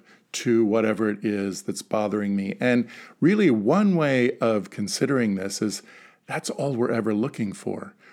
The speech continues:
We're looking to soothe and calm our bodies. We're looking to feel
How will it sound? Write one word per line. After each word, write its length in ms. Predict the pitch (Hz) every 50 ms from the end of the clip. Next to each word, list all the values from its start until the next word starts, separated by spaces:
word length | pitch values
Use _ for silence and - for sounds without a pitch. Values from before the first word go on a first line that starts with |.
| - _ -
We're 140 | 131 117
looking 540 | 110 110 113 123 147 147 - 160 151 139 123
to 340 | - - - 123 117 110 107
soothe 540 | 104 - - - 131 131 135 135 135 131 120
and 200 | 110 101 98 98
calm 440 | - - - 120 117 120 117 120 -
our 220 | - 104 104 101
bodies. 500 | 90 - 98 95 92 - 95 95 - -
We're 100 | 113 113
looking 360 | 113 117 139 139 - 160 151 -
to 100 | 160 143
feel 360 | - - 127 120 113 104